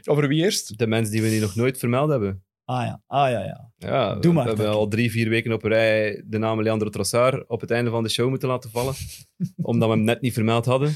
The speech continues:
Speaker 2: Eh, nu verdient hij wel zijn, zijn plek in de aandacht, denk ik, hè. Maar na zijn, ja, hele mooie goal tegen,
Speaker 3: Maar het is geen toeval,
Speaker 2: tegen
Speaker 3: het is,
Speaker 2: Brentford.
Speaker 3: het is leuk, hè. Het is leuk dat hij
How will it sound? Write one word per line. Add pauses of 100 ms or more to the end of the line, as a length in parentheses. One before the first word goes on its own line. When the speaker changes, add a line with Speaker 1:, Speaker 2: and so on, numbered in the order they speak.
(540)
Speaker 2:
Eh,
nu
verdient
hij
wel
zijn,
zijn
plek
in
de
aandacht,
denk
ik,
hè. (260)
Maar
na
zijn,
ja, (100)
hele
mooie
goal
tegen,
Speaker 3:
Maar
het
is
geen
toeval,
Speaker 2:
tegen
Speaker 3:
het
is,
Speaker 2:
Brentford.
Speaker 3:
het
is
leuk,
hè.
Het
is
leuk
dat
hij